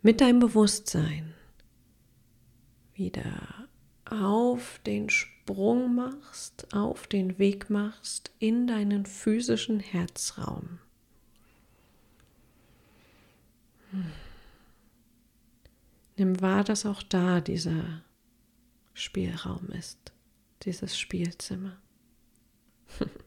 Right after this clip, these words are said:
was dich jederzeit willkommen heißt,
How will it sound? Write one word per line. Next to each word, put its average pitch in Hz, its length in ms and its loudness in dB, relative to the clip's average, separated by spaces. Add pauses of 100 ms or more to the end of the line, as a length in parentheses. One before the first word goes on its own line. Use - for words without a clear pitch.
(1700)
was 190 240 -2
dich - 280 -2
jederzeit 196 920 6
willkommen 175 680 -2
heißt, - 640 -8